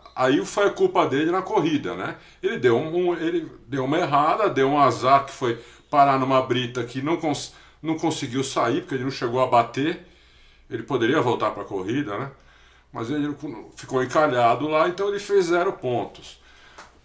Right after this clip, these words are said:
Mas eu, eu ainda acho que tá muito no começo do campeonato pra descartar o Sainz, né?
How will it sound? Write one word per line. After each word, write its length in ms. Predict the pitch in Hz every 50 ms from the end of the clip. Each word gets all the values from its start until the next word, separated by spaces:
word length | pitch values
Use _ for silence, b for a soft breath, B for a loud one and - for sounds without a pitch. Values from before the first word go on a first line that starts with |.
| _ _ _
Mas 300 | - 190 190 180 180 180
eu, 320 | 190 190 190 202 190 156 -
eu 240 | 165 180 180 175 175
ainda 320 | 165 175 196 202 175 135
acho 180 | 143 156 156 -
que 80 | - -
tá 120 | 185 156
muito 320 | 147 151 180 202 - 240
no 100 | 233 233
começo 360 | 226 185 165 147 147 143 123 131
do 80 | 131
campeonato 520 | 135 135 135 - 117 113 113 123 - - -
pra 180 | - 151 156
descartar 480 | 156 - - - 160 143 - - 139 139
o 60 | 147
Sainz, 420 | - - 113 107 104 85 78 76
né? 220 | 80 80 87 113